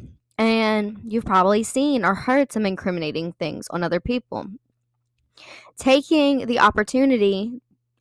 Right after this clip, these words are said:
if granted, to go and testify against them is a privilege. This is something that is gonna shake up our world and will never be the same after the, these tribunals. And the fact that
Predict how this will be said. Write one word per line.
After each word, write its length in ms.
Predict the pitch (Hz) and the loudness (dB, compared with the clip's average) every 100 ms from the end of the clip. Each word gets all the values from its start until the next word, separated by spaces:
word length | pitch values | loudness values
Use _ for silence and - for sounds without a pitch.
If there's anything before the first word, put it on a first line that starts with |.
| - | 2
if 360 | 233 208 - _ | 2 2 -10 _
granted, 640 | 226 214 175 190 233 226 | 2 2 2 0 -2 -4
to 120 | - 220 | -4 0
go 340 | 240 262 262 | 4 6 6
and 140 | 202 | 4
testify 500 | 202 226 - - 190 | 0 -2 -2 0 2
against 400 | 180 202 220 - | 2 0 -4 -6
them 280 | - 180 180 - - - _ - | -4 -4 -4 -10 -20 -20 _ 2
is 320 | 262 262 - - | 4 4 0 0
a 260 | 202 208 | 2 2
privilege. 840 | 220 - 202 185 139 - 226 - - _ - _ | -2 -4 -2 -2 -6 -10 -12 -16 -16 _ -20 _
This 180 | - 247 | -2 0
is 100 | 311 | 0
something 280 | 285 262 254 | 0 2 2
that 120 | 240 | 0
is 140 | 220 - | -2 -4
gonna 180 | 220 | -6
shake 400 | 190 - 202 226 | -6 -2 -2 0
up 120 | 254 - | 0 0
our 140 | 262 | 0
world 500 | 233 175 160 185 220 - _ _ _ - | 2 2 2 0 -4 -16 _ _ _ -2
and 360 | 226 220 208 | 2 2 0
will 200 | 196 214 | 2 2
never 420 | 214 208 202 214 | 2 0 0 0
be 120 | 202 208 | -2 -4
the 140 | 196 | -4
same 320 | - 175 175 | -6 -6 -4
after 280 | - 180 185 | -4 -6 -4
the, 240 | 175 175 - | -6 -8 -10
these 200 | - 190 | -6 -6
tribunals. 760 | - 185 170 170 - - - - _ _ - - - - _ - | -2 -2 0 -4 -6 -10 -16 -18 _ _ -20 -20 -20 -20 _ 2
And 320 | 285 359 330 | 6 6 6
the 40 | 285 | 6
fact 360 | - 285 302 | 8 8 8
that 280 | 262 240 226 | 4 2 2